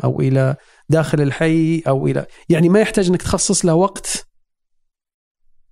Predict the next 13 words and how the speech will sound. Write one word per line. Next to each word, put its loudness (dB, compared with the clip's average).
يومي 2
أنك 0
تروح -2
تمشي -2
في -6
الحي -2
أو -6
في -12
خلال، 0
أو 0
تروح -2
المنشأ، 0
ممشى. 0